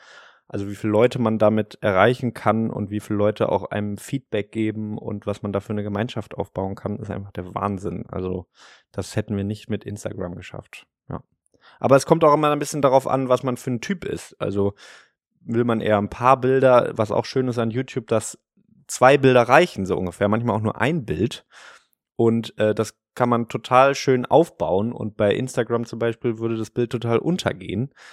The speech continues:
ähm, weil's einfach eins von vielen ist, wo man durchscrollt und mit YouTube kann man halt eine Geschichte hinter dem Bild aufbauen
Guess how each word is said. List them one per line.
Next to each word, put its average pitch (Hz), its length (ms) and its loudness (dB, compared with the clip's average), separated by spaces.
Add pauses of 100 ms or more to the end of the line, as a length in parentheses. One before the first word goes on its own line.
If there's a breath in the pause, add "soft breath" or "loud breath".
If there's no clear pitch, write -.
(300 loud breath)
ähm, 107 320 2
weil's 104 220 2
einfach - 380 -6
eins 120 220 2
von 117 220 -2
vielen 117 400 0
ist, 107 200 -6
wo 110 60 -8
man 110 160 -4
durchscrollt 92 680 -6
und 98 220 -12 (360)
mit - 400 -10 (200)
YouTube 117 340 -8
kann 117 140 -10
man 113 160 -6
halt 113 160 -6
eine 110 100 -10
Geschichte 107 340 -10
hinter 95 180 -8
dem 95 160 -6
Bild 92 220 -8
aufbauen 95 480 0